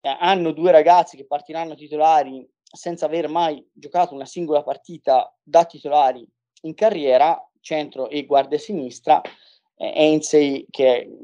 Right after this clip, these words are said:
eh, che hanno preso a Notre Dame un paio di draft fa, e Goedeke, la, il ragazzo,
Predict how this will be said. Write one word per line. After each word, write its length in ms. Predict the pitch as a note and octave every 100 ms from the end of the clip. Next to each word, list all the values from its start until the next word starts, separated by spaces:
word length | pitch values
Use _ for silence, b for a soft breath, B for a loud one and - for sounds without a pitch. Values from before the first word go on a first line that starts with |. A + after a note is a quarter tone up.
| -
eh, 160 | C3
che 100 | C3
hanno 160 | C3+ C3
preso 240 | C3+ C3+
a 60 | C3+
Notre 260 | C3 C#3+
Dame 400 | C3 C#3 C3+ C3+
un 140 | B2+ B2+
paio 180 | C3+ C3+
di 140 | C3
draft 320 | C3+ C#3 -
fa, 340 | C#3 C#3 C#3+ -
e 400 | D3 C#3 C#3 C#3
Goedeke, 540 | C3+ C3+ D3 D3 C#3
la, 320 | C3 B2+ B2
il 80 | B2+
ragazzo, 640 | B2 B2+ B2+ - D3 C3+